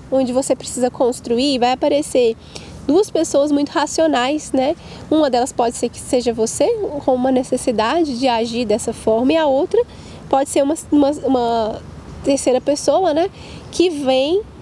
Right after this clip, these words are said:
trazer pra você essa questão mais racional. Às vezes a pessoa vai colocar as coisas pra funcionar, mas ela não aceita muito brincadeira, muita interrupção.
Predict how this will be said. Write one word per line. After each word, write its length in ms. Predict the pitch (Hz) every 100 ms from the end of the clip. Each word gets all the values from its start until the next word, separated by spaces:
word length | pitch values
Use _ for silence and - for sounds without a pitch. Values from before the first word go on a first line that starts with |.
| - -
trazer 380 | 320 277 269
pra 160 | 262 311
você 320 | 294 302 -
essa 840 | 262 254 254 - 285 262 240 233 220 220 - -
questão 420 | - 269 - 247
mais 220 | 254 247 -
racional. 540 | 247 - 269 254 240
Às 140 | 254
vezes 200 | 240 247 285
a 60 |
pessoa 420 | 269 277 277 262 - - - -
vai 240 | 247 262
colocar 400 | 262 262 254 269
as 140 | 285
coisas 260 | - 269 277
pra 160 | - 269
funcionar, 540 | 262 254 254 247 277
mas 180 | 269 269
ela 180 | 254 262
não 120 | 262
aceita 360 | 302 277 285
muito 380 | 277 254 254 254
brincadeira, 1040 | 226 233 254 262 240 214 220 269 254 226 220
muita 220 | 233 247
interrupção. 880 | 247 247 214 - 226 233 254 233